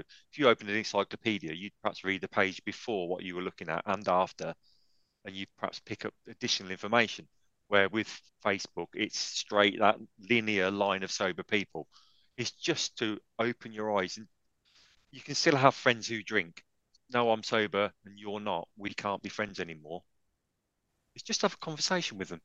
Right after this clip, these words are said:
Say, "Look, when we go out, um, you know I don't drink. I hope that doesn't change our relationship."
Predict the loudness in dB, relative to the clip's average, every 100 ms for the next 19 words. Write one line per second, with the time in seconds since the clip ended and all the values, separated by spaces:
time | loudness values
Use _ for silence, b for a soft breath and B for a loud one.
0 | 2 4 6 4 2 4 6 8 6 4
1 | 0 4 4 0 -14 _ -4 0 2 2
2 | 0 0 -4 -4 -10 _ _ _ _ _
3 | 0 2 2 0 -2 -8 -2 -2 -2 -2
4 | -2 0 0 -2 -6 -14 -20